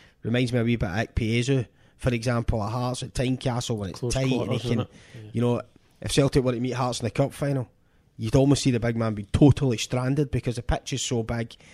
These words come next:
Speaker 1: the centre halves can split. If they can move him about, he's gonna struggle. I think Cosgrove's gonna struggle. If, uh, Ajer and Benkovic are up to speed, which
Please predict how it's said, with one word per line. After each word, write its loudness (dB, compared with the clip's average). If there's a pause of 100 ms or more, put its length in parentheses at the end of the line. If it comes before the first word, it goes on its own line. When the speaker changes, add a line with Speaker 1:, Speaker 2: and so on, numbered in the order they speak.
(160)
Speaker 1:
the -6
centre 2
halves -2
can -6
split. 0
If -12
they -10
can -4
move 2
him 0
about, 0 (480)
he's -2
gonna 8
struggle. -2
I -2
think 0
Cosgrove's -2
gonna -2
struggle. -8 (460)
If, -14
uh, -8 (400)
Ajer 6
and 4
Benkovic 0
are 2
up -4
to -8
speed, -8
which -8